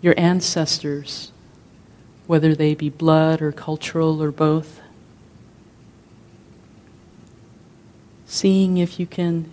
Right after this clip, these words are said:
even just imagine, if you've never even thought about it before, that they will always have your back, and imagine them behind you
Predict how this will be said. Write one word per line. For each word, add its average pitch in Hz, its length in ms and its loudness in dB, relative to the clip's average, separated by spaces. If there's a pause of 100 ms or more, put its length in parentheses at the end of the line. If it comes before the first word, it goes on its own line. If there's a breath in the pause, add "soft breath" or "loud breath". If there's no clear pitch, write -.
(100)
even 185 460 -2
just - 240 -4
imagine, 165 580 4
if 156 140 -2
you've 156 140 -8
never 170 200 4
even 160 220 2
thought 160 300 2
about 156 240 -2
it 147 100 -6
before, 151 580 -8 (840 loud breath)
that 160 140 -6
they 165 100 0
will 160 180 -2
always 170 580 0
have 160 240 0
your 156 140 -4
back, 143 520 -4 (180)
and 165 120 -6
imagine 165 520 2
them 156 320 0 (720 loud breath)
behind 165 520 0
you 151 220 -6